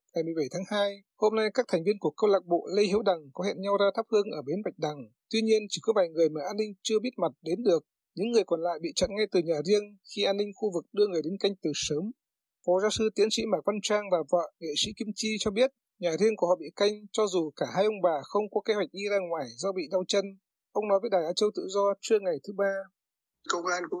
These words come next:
Speaker 2: vực gọi nhắc nhở, nhưng mà người ta vẫn canh, có người ngồi dưới, ờ, cầu thang ấy, ở dưới, dưới cổng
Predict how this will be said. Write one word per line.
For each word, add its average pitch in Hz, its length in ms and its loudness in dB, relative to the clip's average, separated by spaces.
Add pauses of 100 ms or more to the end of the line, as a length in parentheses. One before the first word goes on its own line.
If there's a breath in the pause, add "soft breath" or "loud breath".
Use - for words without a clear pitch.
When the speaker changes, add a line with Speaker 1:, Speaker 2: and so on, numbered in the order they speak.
Speaker 2:
vực 151 180 -4
gọi 147 280 -6 (220)
nhắc 208 140 -2 (120)
nhở, 226 180 2 (580)
nhưng 180 160 -4
mà 170 140 -2
người 151 160 -4
ta 170 80 -2 (100)
vẫn 160 120 -4 (120)
canh, 180 180 0 (160)
có 160 60 2 (140)
người 147 240 2
ngồi 135 280 2
dưới, 170 240 0 (140)
ờ, 165 100 0 (500)
cầu 135 120 0 (100)
thang 165 260 2 (100)
ấy, 214 60 -6 (200)
ở - 80 -6
dưới, 143 120 0 (100)
dưới 190 120 -2 (100)
cổng 120 260 -4